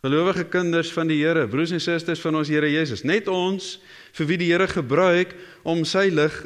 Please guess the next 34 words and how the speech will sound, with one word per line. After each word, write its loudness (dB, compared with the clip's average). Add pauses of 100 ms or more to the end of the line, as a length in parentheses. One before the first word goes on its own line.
in -2
die 0
wêreld 2
te 0
laat -2
skyn. -2
Daar's -2
niemand -6
anders -4
nie. -8 (800)
Ons -4
is -4
dit. -8 (180)
Ons -6 (520)
is -6
die -2
lig 0 (1040)
vir -6
die -2
wêreld. 0 (1600)
En -4
natuurlik 0
verstaan -2
ons 0
dit -2
ook -4
duidelik. 2 (380)
Die 4
invloed 0
wat -2
ons -2
oefen 0 (320)
en -6
wat -2